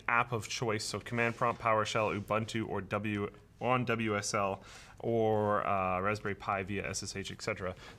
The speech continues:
That sounds like it ties in quite directly. I, th-, I think it's new terminal stuff. I don't think there's gonna be a,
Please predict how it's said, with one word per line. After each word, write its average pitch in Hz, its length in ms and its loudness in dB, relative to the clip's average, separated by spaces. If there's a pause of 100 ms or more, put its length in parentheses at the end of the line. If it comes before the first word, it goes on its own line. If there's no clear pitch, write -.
That 117 240 6
sounds 107 400 2
like 101 180 0
it - 120 -12
ties 101 320 -2
in 98 140 -4
quite 101 220 -4
directly. 98 440 -2
I, 113 80 4
th-, 117 100 -4
I 147 60 2
think 180 240 0
it's 190 200 -2
new 127 500 2 (500)
terminal 113 580 0
stuff. - 560 -2
I 110 80 0
don't 139 180 0
think 143 140 -4
there's 131 180 0
gonna 120 160 0
be 110 160 0
a, 101 80 2